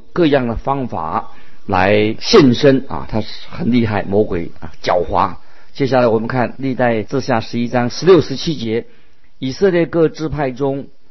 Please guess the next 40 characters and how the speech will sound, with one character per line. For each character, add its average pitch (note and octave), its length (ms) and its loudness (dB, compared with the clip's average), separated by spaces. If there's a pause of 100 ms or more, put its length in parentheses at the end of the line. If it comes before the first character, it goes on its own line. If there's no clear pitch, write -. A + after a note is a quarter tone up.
(260)
凡 C3+ 380 -2
立 G#3+ 240 -2
定 D#3 300 -4
心 F3+ 340 -6
意 E3 160 -4
寻 D#3+ 320 -6
求 C3+ 240 0
耶 E3 160 2
和 E3 160 4
华 A#2+ 300 0
以 G#2+ 180 -8
色 D#3 240 -4
列 C#3 160 -2
神 A2+ 320 -4
的， D3 180 4 (380)
都 F#3 500 8
随 C#3 300 -4
从 A#2+ 300 -4
利 D3 120 2
未 B2+ 200 2
人 G2+ 320 -6 (240)
来 G#2 180 -2
到 A2+ 160 0
耶 A2 220 2
路 A2 160 0
撒 G#2 220 0
冷， D#2+ 220 -6 (360)
祭 F#3 320 -2
祀 D#3+ 400 -4
耶 D3 120 8
和 D#3+ 140 6
华 A2 340 0
他 C#3+ 200 -4
们 C3 200 -4
列 F#3 200 4
祖 G2+ 180 -8
的 G#2 140 -4
神， G#2+ 320 -6 (160)
这 D#3 160 2
样 A#2+ 220 0